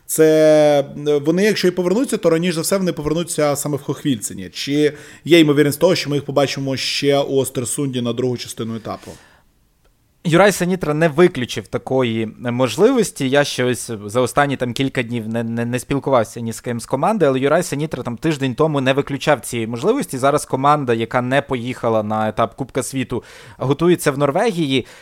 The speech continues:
Speaker 2: Попередньо, е, за планом, так, було все-таки їх старт уже в Гохвільцині, але якщо раптом, е, хтось буде супер себе почувати і хтось буде готовий, е, то можливі заміни, адже нагадаю, що у нас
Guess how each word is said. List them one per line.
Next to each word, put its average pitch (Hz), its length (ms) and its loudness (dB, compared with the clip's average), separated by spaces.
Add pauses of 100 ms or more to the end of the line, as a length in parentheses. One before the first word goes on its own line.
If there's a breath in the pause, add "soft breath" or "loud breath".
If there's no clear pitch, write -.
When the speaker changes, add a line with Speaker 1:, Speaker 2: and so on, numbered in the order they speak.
(180 loud breath)
Speaker 2:
Попередньо, 135 1040 2
е, 104 180 0
за 104 200 0
планом, 139 540 -2
так, 127 280 -2
було 127 240 0
все-таки 131 460 -2
їх 127 260 -4
старт - 340 0
уже 127 220 -4
в 110 40 -2
Гохвільцині, 143 840 -2 (320 loud breath)
але 127 320 2
якщо 135 400 0
раптом, 127 500 4
е, 98 260 -4 (460)
хтось 156 260 0
буде 135 240 -2
супер 127 440 0 (120)
себе 127 260 0
почувати 139 580 0
і 110 40 -6
хтось 117 200 -6
буде 120 220 -2
готовий, 156 540 2 (300 loud breath)
е, 113 140 2
то 131 160 0
можливі 143 460 0
заміни, 180 380 0
адже 123 260 0
нагадаю, 131 380 2
що - 140 -8
у - 20 -4
нас 123 300 -2